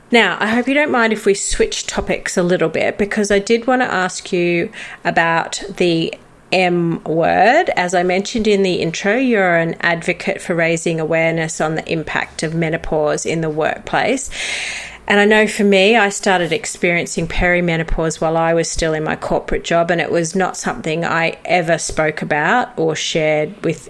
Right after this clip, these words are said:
anyone else, even people of a similar age group. <laughs> Um, so I know it's a really big topic, and we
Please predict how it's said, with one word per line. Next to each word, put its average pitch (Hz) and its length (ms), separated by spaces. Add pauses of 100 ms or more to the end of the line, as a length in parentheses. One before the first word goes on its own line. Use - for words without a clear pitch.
anyone 185 380
else, 151 280
even 185 460 (380)
people 170 500
of 165 220
a 160 80
similar 165 600 (600)
age 170 400
group. 185 380
<laughs> - 40 (640)
Um, 202 460
so 220 160
I 202 120
know 233 200
it's 247 220
a 208 100
really 180 540 (180)
big 180 320
topic, 262 460
and 240 100
we 185 260